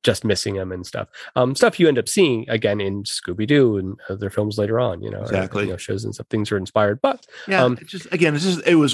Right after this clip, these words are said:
Speaker 2: you know, when I'm trying to, you know, think back what makes, you know, Abbott and Costello Frankenstein such a, just a
Speaker 1: Yes.
Speaker 2: monumental, just a, a piece of art,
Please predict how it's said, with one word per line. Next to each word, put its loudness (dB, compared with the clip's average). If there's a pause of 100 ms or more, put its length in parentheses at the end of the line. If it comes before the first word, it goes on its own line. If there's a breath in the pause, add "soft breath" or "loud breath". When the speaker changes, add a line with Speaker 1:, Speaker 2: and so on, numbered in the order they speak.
Speaker 2:
you 6
know, 6
when 4
I'm 0
trying 2
to, 4
you 0
know, 0
think -2
back 2
what 4
makes, 0 (300 loud breath)
you 2
know, 2
Abbott 0
and -
Costello 2
Frankenstein 0
such 0 (120)
a, 0 (100)
just -10
a -6
Speaker 1:
Yes. -4
Speaker 2:
monumental, -2 (220 loud breath)
just -6
a, -6 (200)
a -10
piece -4
of -2
art, 2